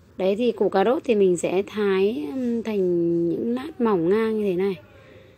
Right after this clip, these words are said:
Thì các bạn, à, trang trí bằng cách là cắt ba cái đường thẳng đấy. Thì các bạn sẽ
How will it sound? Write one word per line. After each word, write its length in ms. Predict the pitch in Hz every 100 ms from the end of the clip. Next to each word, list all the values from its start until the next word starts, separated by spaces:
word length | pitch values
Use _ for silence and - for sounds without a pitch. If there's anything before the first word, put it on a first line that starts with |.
| - -
Thì 60 | -
các 80 | 226
bạn, 280 | - 196
à, 120 | 180 170
trang 220 | 220 220
trí 280 | - 190 185
bằng 160 | 226 185
cách 160 | 262 254
là 140 | 202
cắt 200 | - - -
ba 220 | 226 220 208
cái 120 | 185
đường 460 | 214 196 175 165 160
thẳng 320 | 196 160 156
đấy. 260 | 156 165 208 - - - -
Thì 80 | 175
các 120 | 202
bạn 200 | 240 -
sẽ 200 | -